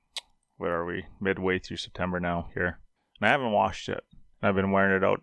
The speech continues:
every time I go hunting or every time I do something outdoors related because it's frickin' amazing for one,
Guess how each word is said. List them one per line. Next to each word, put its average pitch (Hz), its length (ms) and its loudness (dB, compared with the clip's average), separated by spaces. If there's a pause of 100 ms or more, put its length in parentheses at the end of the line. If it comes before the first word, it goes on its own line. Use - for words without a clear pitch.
(120)
every 98 160 2
time 98 200 0
I 95 40 -2
go 92 160 0
hunting 110 560 2
or 92 160 4
every 92 180 0
time 107 160 0
I 92 80 2
do 92 140 0
something 95 360 0
outdoors 95 440 2
related 101 580 4 (520)
because 127 340 -2 (680)
it's 104 300 -2 (200)
frickin' - 400 -6
amazing 107 720 0
for 101 120 0
one, 87 300 -2